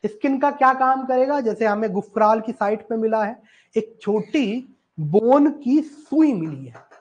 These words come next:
एक नहीं बहुत सारी सुई मिली है, और उन सुई में, उन सुई में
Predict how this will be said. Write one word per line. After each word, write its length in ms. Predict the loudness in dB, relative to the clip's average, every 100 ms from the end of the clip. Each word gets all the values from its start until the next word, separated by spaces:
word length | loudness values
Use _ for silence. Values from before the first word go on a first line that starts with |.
| _ 2
एक 220 | 2 4
नहीं 160 | 0
बहुत 220 | 2 2 2
सारी 280 | 0 -2
सुई 280 | -2 -4 -4
मिली 240 | -4 -6 -10
है, 160 | -20 _ _ _ 2
और 140 | 4 6
उन 140 | 4
सुई 400 | 2 4 8 8
में, 480 | 6 6 4 0 -12 _ -6
उन 120 | -4
सुई 360 | -2 0 2 2
में 260 | 0 -2